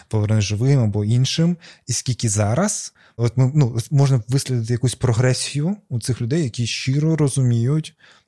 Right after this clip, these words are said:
ну, що є антагоніст, прям прямий, і що, типу, ти маєш долучатися до боротьби з ним, навіть якщо ти не знаходишся безпосередньо на фронті.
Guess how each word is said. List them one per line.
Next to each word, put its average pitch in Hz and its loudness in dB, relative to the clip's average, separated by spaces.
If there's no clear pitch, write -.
ну, 131 4
що - -2
є 113 0
антагоніст, 98 -2
прям 87 -6
прямий, 92 -2
і 101 -4
що, 101 -2
типу, 104 -6
ти 120 -2
маєш 107 -4
долучатися 120 0
до 120 -2
боротьби 107 2
з 101 -2
ним, 143 2
навіть 113 0
якщо 113 -6
ти 110 -4
не 117 0
знаходишся 110 -4
безпосередньо 101 -4
на 101 -2
фронті. 104 -10